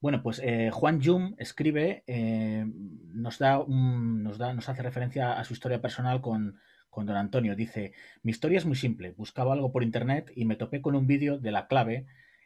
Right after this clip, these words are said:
en el que intervenía Trevijano. Al oír lo que decía me quedé pasmado y a partir de ahí busqué todas sus intervenciones, hasta que me topé con el M C R C. Me hice socio.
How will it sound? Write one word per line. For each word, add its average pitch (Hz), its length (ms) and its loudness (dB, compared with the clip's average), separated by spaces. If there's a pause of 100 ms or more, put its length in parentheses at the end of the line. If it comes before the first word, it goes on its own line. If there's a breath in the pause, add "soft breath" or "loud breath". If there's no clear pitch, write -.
en 113 120 0
el 113 120 2
que 117 80 -2
intervenía 113 440 2
Trevijano. 98 540 -6
Al 98 160 -6
oír 127 200 0
lo 156 100 0
que 135 100 0
decía 143 260 -4
me 123 140 0
quedé 127 160 0
pasmado 131 560 -2
y 113 60 -6
a 104 100 -6
partir 120 280 0
de 123 80 4
ahí 151 280 0
busqué 127 280 -4
todas 131 220 0
sus 120 200 -8
intervenciones, 98 720 -8 (360 soft breath)
hasta 113 240 -8
que 107 100 -6
me 104 100 -2
topé 127 260 0
con 131 160 2
el 113 100 4
M 120 160 2
C 127 120 -2
R 104 100 -4
C. - 260 -14 (380 soft breath)
Me 110 140 0
hice 131 160 -2
socio. 117 440 -6